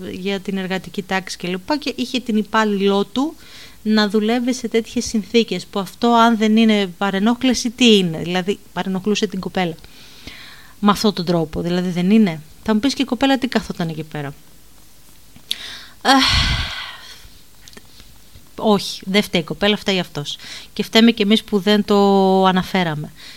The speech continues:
Και ζητώ συγγνώμη. Ελπίζω να έχει βγει σε σύνταξη αυτός. Ελπίζω. Λοιπόν, <laughs> θα πω και ένα, άντε, πέμπτο περιστατικό τώρα, σβέλτο, που πάλι μου ήρθε στο μυαλό,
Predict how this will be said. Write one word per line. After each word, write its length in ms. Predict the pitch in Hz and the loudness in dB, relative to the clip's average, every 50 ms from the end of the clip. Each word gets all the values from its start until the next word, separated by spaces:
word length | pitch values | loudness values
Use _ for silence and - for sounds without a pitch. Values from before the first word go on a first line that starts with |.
| - - | -20 -18
Και 160 | - - 190 | -12 -10 -8
ζητώ 300 | 170 170 190 185 - 208 | -6 -6 -6 -2 -2 -2
συγγνώμη. 600 | 202 - - 185 190 185 175 165 156 151 147 147 - - - - - - - - - - - - - - - - | -2 -2 -2 -2 -2 0 -2 -2 -4 -6 -8 -10 -12 -20 -20 -20 -20 -20 -20 -20 -20 -20 -20 -20 -20 -20 -18 -10
Ελπίζω 520 | - 208 196 202 196 - 233 233 208 220 | -4 -2 -2 -2 2 2 2 4 4 2
να 80 | 208 214 | 2 0
έχει 160 | 208 - - | 0 0 -2
βγει 160 | 185 202 196 | -4 -4 -4
σε 120 | 180 - 190 | -4 -2 -2
σύνταξη 540 | - - 208 180 165 156 156 - - - 139 | 0 0 0 0 -2 -4 -6 -6 -8 -6 -6
αυτός. 420 | 143 - - 151 151 147 - - - - - - - - - - - - - | -8 -10 -10 -10 -8 -8 -10 -12 -14 -18 -20 -20 -20 -20 -20 -20 -20 -20 -12
Ελπίζω. 540 | - 190 185 180 185 - 185 160 160 165 135 - - - - - - - - - - - - - - | -8 -6 -6 -4 -2 -2 -2 -2 -2 -8 -10 -12 -14 -20 -20 -20 -20 -20 -20 -20 -20 -20 -20 -12 -8
Λοιπόν, 500 | 190 190 180 185 - - - 185 180 175 - - - - 240 233 190 - - 196 - - - - - - - - 151 - - - | -6 -6 -6 -8 -14 -12 -8 -6 -4 0 2 2 4 6 6 6 6 4 2 0 -4 -6 -8 -10 -16 -16 -16 -16 -14 -16 -14 -16
<laughs> 1080 | - - - - - - - - - - - - - - - - - - - - - - | -16 -20 -20 -20 -20 -20 -20 -20 -20 -20 -20 -20 -20 -20 -20 -20 -20 -20 -20 -14 -6 -6
θα 80 | 220 | -4
πω 140 | - - 226 | 0 0 0
και 140 | 214 - 226 | 2 4 4
ένα, 420 | 214 208 220 220 208 202 202 190 190 185 - - - - - | 4 6 4 4 4 4 2 0 -4 -8 -10 -16 -18 -8 -4
άντε, 240 | 185 185 185 175 | -2 -2 -2 -2
πέμπτο 380 | 170 - 196 190 190 190 180 180 | -4 -2 -2 0 0 0 -2 -2
περιστατικό 720 | 180 170 160 151 160 - - 170 156 175 - - 170 170 | -4 -6 -8 -8 -10 -10 -8 -10 -10 -10 -10 -8 -8 -8
τώρα, 360 | - - 175 170 170 165 165 | -6 -6 -6 -4 -4 -4 -4
σβέλτο, 440 | 160 156 156 143 175 170 160 147 160 | -6 -6 -6 -4 -4 -4 -4 -6 -10
που 320 | 151 - 156 156 160 156 151 - - - - - - - - - - - - - | -10 -8 -8 -8 -8 -10 -14 -18 -20 -20 -20 -20 -20 -20 -20 -20 -20 -20 -16 -6
πάλι 260 | - 190 185 180 175 170 | 0 0 2 2 2 0
μου 80 | 170 | -4
ήρθε 180 | 170 - - 175 | -4 -6 -6 -8
στο 180 | 160 - - | -8 -8 -8
μυαλό, 460 | 156 165 165 165 170 185 214 262 330 | -8 -6 -6 -4 -4 -2 -2 -4 -4